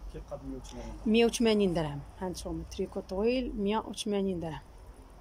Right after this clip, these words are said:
Speaker 1: كاينين هاد السراول هادو، خارجين تا هما طوندونس دابا.
Speaker 2: هادشي ولا عاوتاني هادشي عريض.
Speaker 1: سيدي.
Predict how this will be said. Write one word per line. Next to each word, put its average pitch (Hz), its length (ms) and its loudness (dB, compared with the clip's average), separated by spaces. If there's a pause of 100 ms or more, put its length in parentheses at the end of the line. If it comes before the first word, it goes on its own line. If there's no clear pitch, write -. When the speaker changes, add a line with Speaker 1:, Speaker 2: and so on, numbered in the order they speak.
(120)
Speaker 1:
كاينين 214 200 -6
هاد 156 100 -6
السراول 135 500 -10
هادو، 120 220 -10 (1040)
خارجين 131 280 -10
تا 123 140 -12
هما 123 200 -10
طوندونس 120 480 -12
دابا. 117 220 -14 (1900)
Speaker 2:
هادشي - 280 0
ولا 202 200 4
عاوتاني 190 480 4
هادشي 180 300 0
عريض. 190 440 8 (360)
Speaker 1:
سيدي. 190 220 -2